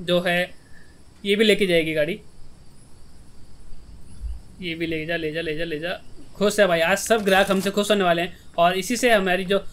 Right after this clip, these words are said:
showroom है भाई, उसी का भी हमारे थोड़ा branding वगैरह अच्छी खासी हो जाएगी। आ, इस बंदे के पास जाता हूँ, One dollar में car लेगा, ये तो लेगा, लेगा भाई, बहुत ही,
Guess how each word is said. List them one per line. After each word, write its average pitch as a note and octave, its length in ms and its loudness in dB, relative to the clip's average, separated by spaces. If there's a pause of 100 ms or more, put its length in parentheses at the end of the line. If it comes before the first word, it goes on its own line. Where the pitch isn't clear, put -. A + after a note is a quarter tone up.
(120)
showroom G#3+ 360 4
है G#3 60 4
भाई, F#3 160 2
उसी - 280 -2
का F#3+ 140 4
भी F#3 100 2
हमारे F3 340 2
थोड़ा E3+ 340 0 (240)
branding E3+ 360 4
वगैरह E3+ 180 2
अच्छी E3 220 0
खासी E3+ 300 -2
हो D#3 200 -2
जाएगी। D#3 380 -4 (320)
आ, D3 200 -6
इस G3 100 -2
बंदे F#3+ 220 2
के F#3+ 60 2
पास F3+ 200 2
जाता D#3 240 0
हूँ, F3 200 -8 (1800)
One F#3 240 2
dollar F3+ 180 4
में F3+ 220 -2
car E3 260 4
लेगा, D#3+ 260 -2
ये F#3 180 0
तो A3 100 0
लेगा, F#3 260 2
लेगा D#3+ 160 0
भाई, D3 160 -6
बहुत E3 340 -2
ही, F#3+ 60 0